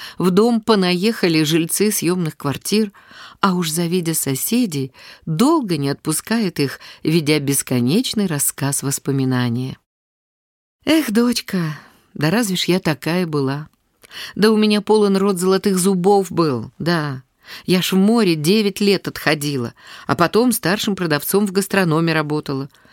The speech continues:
У меня тридцать кур на даче было. А дача-то вся заасфальтированная, вся в цветах. А дома и хрусталь, и ковры.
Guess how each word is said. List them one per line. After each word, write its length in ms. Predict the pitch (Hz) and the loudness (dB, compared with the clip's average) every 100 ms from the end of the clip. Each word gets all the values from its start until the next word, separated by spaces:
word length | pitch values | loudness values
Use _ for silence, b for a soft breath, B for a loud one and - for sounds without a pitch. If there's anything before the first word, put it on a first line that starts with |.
| B B - | B B 0
У 60 | |
меня 260 | 190 220 240 | 4 4 2
тридцать 680 | 226 269 339 - - 311 - | 2 2 2 0 -2 -2 -4
кур 300 | - 311 254 | -2 0 2
на 160 | 180 | 0
даче 320 | 147 139 - | 0 -2 -2
было. 400 | 127 127 123 - - _ _ _ _ _ | -4 -4 -4 -8 -14 _ _ _ _ _
А 160 | - 175 | 0 0
дача-то 600 | 156 202 233 - 196 165 | 2 2 2 0 -2 -4
вся 420 | - 165 139 147 | -2 0 0 -2
заасфальтированная, 1300 | 127 170 202 - 233 185 - 262 247 196 180 143 120 B B | -2 0 0 0 -2 -2 0 0 0 0 -2 -2 -4 B B
вся 220 | - 233 233 | -2 -2 0
в 40 | |
цветах. 680 | - 247 - 147 185 220 - B B B B B B B | 0 -2 -2 -2 -2 -4 -8 B B B B B B B
А 160 | 175 | 0
дома 280 | 151 170 151 | 2 2 2
и 160 | - 202 | 0 -2
хрусталь, 720 | - 180 - - 165 135 123 | -2 -4 -4 -2 0 2 0
и 40 | |
ковры. 540 | 151 170 151 156 151 | 0 -2 0 -2 -4